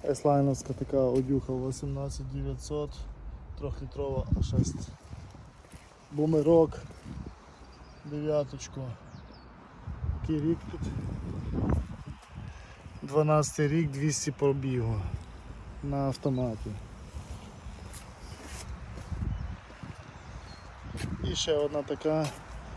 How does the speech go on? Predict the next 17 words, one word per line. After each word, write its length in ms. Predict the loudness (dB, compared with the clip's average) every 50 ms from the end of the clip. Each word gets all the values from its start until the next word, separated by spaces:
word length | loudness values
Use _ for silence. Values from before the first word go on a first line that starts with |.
| -10 -10 -10 -8 -4 0
ікс-драйвська. 840 | 0 2 2 6 8 10 10 12 12 10 10 8 2 -2 -2 -2 -2 -4 -4 -6 -6 -6 -8 -8 -8 -8 -10 -10 -10 -8 -8 -10 -10 -8 -8 -8 -8 -8 -10 -10 -10 -10 -8 -6 -4
За 80 | -4 -2
десять, 380 | 0 0 0 0 -2 -4 -6 -6 -6
ну, 120 | -6 -6 -4
також 400 | -4 -4 -2 -2 -2 -2 -2 -4
я 140 | -4 -4 -4 -6 -8 -8 -10 -10 -8 -8 -6
думаю, 300 | -6 -4 -4 -4 -4 -6
що 140 | -6 -8 -8
я 60 | -8
торгую 560 | -8 -8 -8 -8 -8 -8 -6 -6 -6 -6 -6 -6
тут. 100 | -8 -8 -6 -4 -2 -2 -2 -2 -4 -6 -10 -10 -12 -12 -12 -14 -16 -16 -16 -16 -14 -14 -14 -14 -14 -4 4
Кого 180 | 8 10 10 10
цікавлять 480 | 10 8 6 10 12 12 12 10 10
дані 240 | 8 6 6 6 4
автомобілі, 560 | 2 2 4 4 4 6 6 6 6 6 6
звертайтесь, 640 | 4 4 2 0 4 6 6 6 6 6 4 2 2
можемо 300 | 2 2 2 0 0